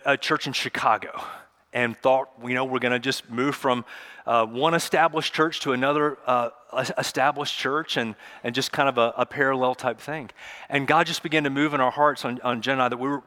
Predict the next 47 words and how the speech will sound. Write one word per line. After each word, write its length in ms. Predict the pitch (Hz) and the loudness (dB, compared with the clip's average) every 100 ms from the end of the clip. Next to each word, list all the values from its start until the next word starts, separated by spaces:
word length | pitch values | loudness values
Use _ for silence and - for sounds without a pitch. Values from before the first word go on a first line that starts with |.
| 131 | -4
meant 220 | 131 147 | -2 -2
to 80 | 139 | -6
stay 300 | - 135 143 | -4 -2 -2
in 80 | |
Charlotte 500 | 123 - 123 151 175 - - - - - | -2 0 2 2 0 -4 -20 -20 -20 -8
and, 320 | 131 127 127 - | 0 2 2 0
and 160 | 139 | -4
start 360 | 127 - 160 185 | -2 -2 -2 -2
something. 560 | - 92 - 87 120 - _ - - - - - | -6 -8 -8 -14 -16 -20 _ -20 -20 -20 -20 -2
And 160 | 135 | -2
we 100 | 143 | 0
wrestled 540 | 202 151 190 196 - 151 | -4 -4 -2 -2 -2 -2
with 120 | 127 | 4
that 200 | 120 120 | 4 4
for 160 | - 104 | -2 -2
months. 760 | 117 160 101 92 - - - - _ _ _ - - - - - | -4 -4 -2 -2 -6 -12 -12 -14 _ _ _ -20 -20 -20 -20 -2
And 160 | 151 | 0
then 120 | 165 160 | 2 0
we 100 | 147 | -2
finally, 580 | - 170 196 208 185 | 4 6 6 4 4
I 80 | 143 | 2
feel 180 | 131 175 | 2 2
like, 220 | 160 151 | 2 0
you 80 | 147 | 0
know, 200 | 139 131 | 2 0
heard 340 | 127 - 185 | -2 2 2
from 140 | 190 185 | 2 -2
the 100 | 170 | 0
Lord 440 | 151 156 165 175 - - | 2 2 2 0 -12 -4
and 340 | 131 131 131 135 | 0 2 2 2
other 240 | 151 160 175 | 2 4 2
people 460 | - 170 - 180 | 0 -8 -2 -2
who 100 | 156 | 0
were 140 | 147 127 | -2 -2
praying 320 | - 151 160 | 0 0 2
with 140 | 156 | 0
us 260 | 156 160 - - - - - - - | 0 0 -4 -16 -20 -20 -20 -20 -2
and 180 | 135 131 | 0 0
agreed 300 | 120 160 170 | 0 -2 -2
to 80 | |
do 120 | 135 151 | 0 2
that. 120 | 170 | 4
And 80 | 143 | 2
as 100 | 127 | -2
soon 320 | - 208 214 | -2 0 2
as 160 | 226 | 0
we 300 | 160 190 190 | 0 0 0